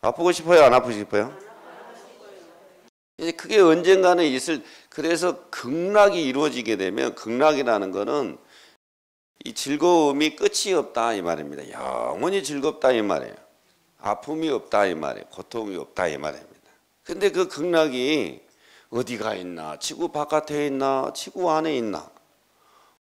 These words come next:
어디가 있는지 알 길이 없었다 이 말이죠.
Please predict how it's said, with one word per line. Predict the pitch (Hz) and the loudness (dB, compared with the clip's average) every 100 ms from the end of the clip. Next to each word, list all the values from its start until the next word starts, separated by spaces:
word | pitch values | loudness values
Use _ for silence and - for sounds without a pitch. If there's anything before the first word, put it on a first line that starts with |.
| _ _ _ - | _ _ _ -6
어디가 | 117 123 175 180 | -2 2 6 8
있는지 | 170 156 127 110 101 117 82 - | 8 6 0 -2 -2 -2 -6 -10
알 | 120 131 | -10 -10
길이 | - 214 233 | -6 -4 -2
없었다 | 170 135 123 117 | -2 -2 -2 0
이 | 110 | 2
말이죠. | 107 71 64 - | 2 -2 -6 -14